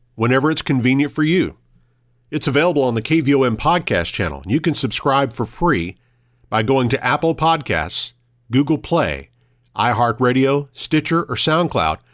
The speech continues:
or you can just listen on our website or app. You can listen whenever it's convenient for you. Search for K V O M where you listen to podcasts. The K V O M Newswatch podcast is published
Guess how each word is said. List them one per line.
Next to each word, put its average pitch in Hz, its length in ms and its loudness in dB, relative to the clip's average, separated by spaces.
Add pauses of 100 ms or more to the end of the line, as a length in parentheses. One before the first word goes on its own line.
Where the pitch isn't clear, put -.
(200)
or 190 160 2
you 170 100 2
can 160 140 -2
just 160 280 0
listen 151 260 0
on 143 120 2
our 139 240 2
website 113 600 0
or 107 120 -2
app. 123 300 -2 (680)
You - 120 -4
can 160 100 0
listen 143 240 2
whenever 139 300 2
it's 170 100 -4
convenient 170 480 0
for 92 160 -4
you. 71 140 -8
Search - 360 -2
for 175 140 -2
K 165 220 2
V 143 160 2
O 139 80 4
M 131 180 2
where 117 140 2
you 107 200 0
listen 151 300 2
to 139 60 0
podcasts. 87 680 -4 (600)
The 107 100 -2
K 143 160 4
V 127 160 4
O 127 80 4
M 120 220 2
Newswatch 151 460 0
podcast 143 580 0 (260)
is 123 160 -2
published 131 460 0